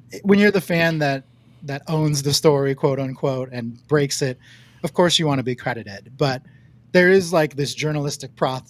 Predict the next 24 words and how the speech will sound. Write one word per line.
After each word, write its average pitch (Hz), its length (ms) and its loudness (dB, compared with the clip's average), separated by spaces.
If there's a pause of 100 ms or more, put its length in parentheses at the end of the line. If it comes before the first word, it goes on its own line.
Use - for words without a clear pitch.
(100)
process 151 420 0
that 120 140 -14
has - 300 -10
to 135 120 -8
occur. 107 500 -18
You 147 120 -2
know, 127 280 -2
th-, 160 140 -12 (240)
your 202 280 6
statement 196 400 0
as 147 120 -4
a 135 60 -12
fan 151 640 -2
is 143 180 -8
kind 180 180 0
of 147 80 -4
irrelevant 135 600 -4
until, 131 440 -4 (720)
you 165 140 2
know, 127 120 -2
a 127 60 -8
journalist 151 680 -2
who 147 180 -2
follows 147 800 0